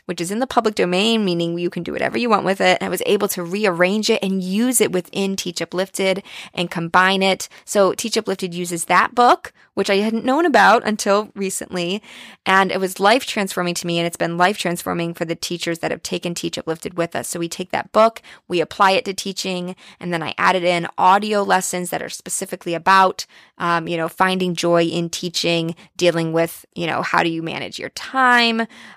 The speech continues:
Uh, how do you keep your energy up?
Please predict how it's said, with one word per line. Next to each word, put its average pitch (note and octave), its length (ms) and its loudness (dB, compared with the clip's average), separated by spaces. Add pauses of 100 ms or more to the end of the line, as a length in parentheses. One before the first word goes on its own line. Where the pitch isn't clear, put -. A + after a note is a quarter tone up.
Uh, A2+ 360 2
how E3+ 300 2
do E3 80 -4
you D#3+ 460 -6
keep - 220 -12
your - 200 -10
energy G#3+ 560 -2
up? F3+ 380 4